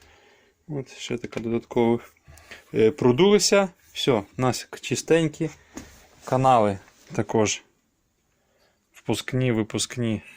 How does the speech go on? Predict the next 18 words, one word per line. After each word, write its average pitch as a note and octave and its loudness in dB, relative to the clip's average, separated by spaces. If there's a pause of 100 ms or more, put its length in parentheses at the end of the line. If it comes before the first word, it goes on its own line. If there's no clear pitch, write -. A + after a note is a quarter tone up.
(460)
Мабуть, G2+ -14
не G2+ -8
видно. G2+ -12 (1120)
Все A2 -2
у G#2 0
нас G2+ -4
чисто, F3+ -2
стало A#2 0
біло. F#3 0 (400)
Проблемний B2 0
другий A2+ 2
циліндр. G#2+ 0 (500)
Тут B2 0
було A2+ 4
дуже A#2 4
все A2+ 0
чорне E3+ 2
всередині. E3 2